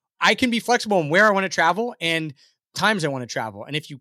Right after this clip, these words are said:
can't, then I try to start building that lifestyle now for a lot of reasons. But one of them is like,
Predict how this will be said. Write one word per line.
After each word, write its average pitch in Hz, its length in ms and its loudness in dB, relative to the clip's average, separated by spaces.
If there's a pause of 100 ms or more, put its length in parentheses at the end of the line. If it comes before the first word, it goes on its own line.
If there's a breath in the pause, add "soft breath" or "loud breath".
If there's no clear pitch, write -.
(140)
can't, 214 300 4
then 160 100 -4
I 160 80 -2
try 170 160 -6
to 151 60 -8
start 151 320 -8
building 156 240 0
that 131 160 -6
lifestyle 131 380 -4
now 165 260 6
for 160 160 -2
a 143 80 -6
lot 214 220 6
of 170 60 4
reasons. 147 280 -4
But 156 160 -6
one 226 180 2
of 226 80 0
them 151 180 0
is 143 140 0
like, 160 220 2